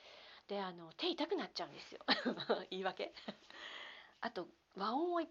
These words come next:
ぱい掴むっていうのもなんかとても難しくて、あと、体力がないとね、やっぱり弾ききれないですね。で、私が持ってるのは音楽の友社なんですけど、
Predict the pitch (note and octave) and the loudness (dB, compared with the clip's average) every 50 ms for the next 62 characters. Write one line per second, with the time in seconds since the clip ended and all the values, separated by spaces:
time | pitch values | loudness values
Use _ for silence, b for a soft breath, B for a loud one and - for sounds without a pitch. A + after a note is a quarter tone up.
0 | - - C#4 D4 C#4 - - - D4+ C#4 A3+ G3 - - - F3 E3+ E3 E3 E3 | 2 2 2 2 2 -4 -4 -2 -2 0 0 -2 -2 -4 -8 -6 -6 -6 -6 -6
1 | E3+ F3 E3+ E3 E3 D#3+ - E3 D#3+ - - - - C#4 C#4+ D4+ D4+ D4+ D4 C#4+ | -6 -6 -6 -8 -8 -10 -12 -16 -16 -16 -12 -6 -4 -4 0 2 0 0 0 -2
2 | C#4+ C#4 - - C#4+ C4+ - - - _ _ - F3 F3+ E3+ C3+ - _ B B | -8 -8 -8 -8 -6 -6 -6 -8 -10 _ _ -8 -4 -4 -4 -4 -6 _ B B
3 | B B B B B B B B B B B B B B B _ G#3+ G#3 - E3+ | B B B B B B B B B B B B B B B _ -8 -4 -4 -4
4 | E3+ E3 - - - - - _ - B3+ D#4+ E4+ D#4+ C4+ - F#3 E3+ E3+ D#3+ D#3 | -4 -4 -6 -8 -10 -10 -8 _ 2 2 4 4 4 2 0 -2 -4 -4 -4 -4
5 | D#3 D3+ C3 - D3+ D3+ F3 F#3+ G3 - - C#3 - _ - - - - - - | -8 -10 -10 -12 -10 -6 -6 -6 -4 -4 -6 -8 -8 _ -10 -8 -6 -6 -6 -6
6 | - - - - A3+ A3 B3 A#3+ G#3+ F3 D3 - - - - - - F3 F#3 F3+ | -6 -8 -4 -2 0 0 0 0 -2 -4 -8 -10 -14 -16 -16 -14 -8 -8 -8 -4
7 | - G3 G3+ G3+ B B B B B B - B3 C4 - D4+ D4 D#4 D4+ D4+ D#4 | -2 -2 -2 -2 B B B B B B -2 0 2 2 4 6 4 4 6 0
8 | D#4 D#4 _ - A3 G3 F3+ E3+ - E3 G#3 B3+ C#4 D4+ C#4+ - D4+ D4+ D4+ D4 | -2 -2 _ -4 -2 -2 -2 -4 -2 0 0 2 4 2 2 2 0 -2 0 0
9 | D4 C#4+ C#4+ D4+ D4 C4 G#3+ F#3 E3+ D3+ D3+ C#3 D3+ - - - - D3 - F3 | -2 -2 -2 -2 -2 -2 -2 -2 -4 -6 -8 -12 -14 -16 -16 -14 -16 -8 -4 -4
10 | E3 - | -4 -4